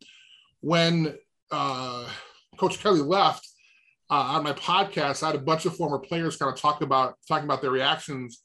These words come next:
And Tim Brown told the story about how, um, he, he contacted the university, said, "Hey,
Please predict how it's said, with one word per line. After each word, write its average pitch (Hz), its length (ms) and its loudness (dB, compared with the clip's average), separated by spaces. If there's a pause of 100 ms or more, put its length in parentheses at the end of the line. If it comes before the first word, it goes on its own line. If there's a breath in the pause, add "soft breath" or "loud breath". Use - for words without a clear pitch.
(600 soft breath)
And 156 420 0 (440 loud breath)
Tim 202 220 2
Brown 202 280 2
told 165 240 -2
the 139 60 -8
story 147 640 0 (520 soft breath)
about 143 300 2
how, 160 640 4 (140)
um, 123 500 -6
he, 120 80 -20
he 139 500 -6 (640)
contacted 175 360 -2
the 165 60 -2
university, 156 340 0
said, 156 140 -2
"Hey, 156 280 0